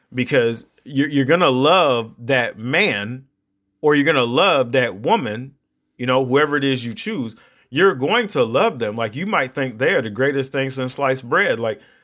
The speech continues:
they're amazing. But then you gotta deal with this kid. <laughs> So it's like, as quickly as possible, you gotta find where you guys can bond and how you're going to parent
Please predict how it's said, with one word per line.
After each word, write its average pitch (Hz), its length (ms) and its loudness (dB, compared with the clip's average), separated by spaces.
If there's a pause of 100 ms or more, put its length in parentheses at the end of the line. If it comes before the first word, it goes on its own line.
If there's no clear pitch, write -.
(120)
they're 156 320 4
amazing. 127 840 -2 (1900)
But 151 180 2
then 170 140 2
you 151 60 -2
gotta 127 200 0
deal 127 200 0
with 120 160 -2
this 110 180 -4
kid. 143 500 2 (260)
<laughs> - 1120 -4 (200)
So 160 160 2
it's 156 140 2
like, 147 200 0
as 135 160 0
quickly 196 460 -2
as 160 120 -2
possible, 127 720 -2 (120)
you 147 200 -8
gotta 160 260 2
find 143 580 0 (140)
where 135 340 2
you 151 300 -2
guys 160 300 0
can 107 260 -6
bond 156 720 -2 (440)
and 143 380 -8
how 180 380 0
you're 156 200 0
going 127 260 -2
to 127 120 -4
parent 135 460 -2